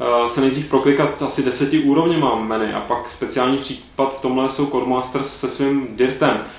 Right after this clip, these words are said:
eh, jehož menu se načítá pomalu díl než závod. Proč? Proč nám to dělají? Ale Veverko, sdílím tvojí bolest, teďka hraju Shift dvojku. A teda, já myslím, že to nejenom Codemasters, ale závodní hry všeobecně.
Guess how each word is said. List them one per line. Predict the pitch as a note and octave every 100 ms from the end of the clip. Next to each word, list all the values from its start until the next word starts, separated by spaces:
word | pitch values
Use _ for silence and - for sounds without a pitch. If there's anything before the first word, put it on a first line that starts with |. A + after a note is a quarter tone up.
| - - A2
eh, | G#2+
jehož | A2 B2+
menu | B2+ A#2+
se | A#2 C3+
načítá | A#2+ C3 B2+
pomalu | B2+ B2+ B2+
díl | A#2+ A#2+
než | C3
závod. | C3 C3 C#3 G2+ - - - - -
Proč? | C#3 E3+ E3+ -
Proč | D#3 -
nám | E3 D#3+
to | E3
dělají? | E3 E3+ A2 F#2+ - - -
Ale | B2
Veverko, | B2+ C3+ D3 C#3+
sdílím | A#2+ B2+ C3
tvojí | C3 D3
bolest, | C3+ A#2 A2 -
teďka | A2+ G#2+ B2
hraju | B2 A#2+ B2+
Shift | - B2 A#2
dvojku. | A2+ A2 A#2 A2 - - - - - -
A | - -
teda, | B2 A2 A2 A2 - - - -
já | - B2+
myslím, | B2 C3+ D3+
že |
to | - C#3+
nejenom | C#3 C#3+ E3+ C3
Codemasters, | C3+ C#3+ D3+ B2+
ale | A#2+ A#2+
závodní | B2 B2+ C#3+ D#3 D#3
hry | C#3+
všeobecně. | C#3 C3 A#2+ A2 - A2 G2+